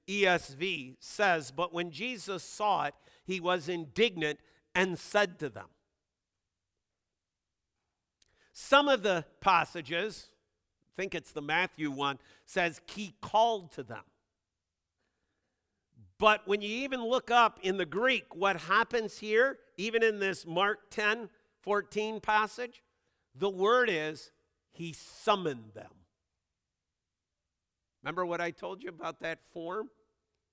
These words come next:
That word summoned? Jesus summons us to en-, renounce the world, the devil, flesh. Jesus summoned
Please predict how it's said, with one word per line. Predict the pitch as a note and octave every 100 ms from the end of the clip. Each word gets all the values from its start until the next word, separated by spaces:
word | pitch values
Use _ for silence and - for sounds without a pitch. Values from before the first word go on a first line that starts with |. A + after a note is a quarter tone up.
| _ _ _ _ _ _ _
That | C3+ -
word | D#3 D#3+ C3+
summoned? | - - E3+ F3+ G#3+ A#3+ _ _ _ _ _ _ -
Jesus | D#3 F3+ D#3+ E3 - _
summons | - - - A3 A3 A3 G#3+ D#3+
us | G3+ G#3+ - - _ _ _ _ -
to | F3 F3
en-, | E3 D#3 _ _ _
renounce | D#3 D#3+ D#3 E3+ F#3 A3 G#3 - - _ _ -
the | C#3+
world, | D3+ F3 F#3 G#3 G#3+
the | C3
devil, | A2 E3+ F3+ G3+ - _ _ _ -
flesh. | D#3 F3+ G#3 - - _ _ _ _ _ _ _ _ _ _ _ _ _ _ _ _ _ A#2+
Jesus | G3+ C4 G#3+ F#3 F3 - _ _
summoned | - - - C#4+ B3+ D#3+ C3